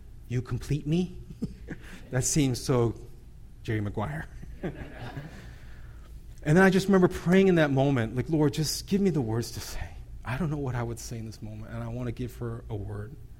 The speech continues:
if this is it." And I remember not a few seconds had passed, and suddenly the Lord just gave me a word, and he just said, "It was perfect." And I remember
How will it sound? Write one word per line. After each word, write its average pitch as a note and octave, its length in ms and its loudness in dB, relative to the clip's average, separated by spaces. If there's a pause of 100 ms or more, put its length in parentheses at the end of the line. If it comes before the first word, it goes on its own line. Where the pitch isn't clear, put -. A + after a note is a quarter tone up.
(340)
if - 140 -10
this B2 180 -4
is A2 140 -4
it." G#2 180 -8 (1300)
And C#3+ 140 -2
I - 20 -2
remember F#3 500 4 (460)
not D3+ 440 -2
a C3+ 60 -6
few G#3 220 2
seconds F#3 360 2
had C3 120 0
passed, A2 340 0
and A#2+ 120 -4
suddenly F#3 340 2
the C3 100 -2
Lord D3 200 2
just C3 180 -4
gave C#3+ 160 2
me C#3+ 80 -2
a B2+ 60 -2
word, A2+ 200 -2
and G#2+ 80 -2
he G#2 60 -6
just - 220 -10
said, A2 260 -6 (680)
"It C3 60 -2
was A2 120 -2
perfect." - 560 -12 (1900)
And B2+ 160 0
I C#3 40 2
remember D3 580 6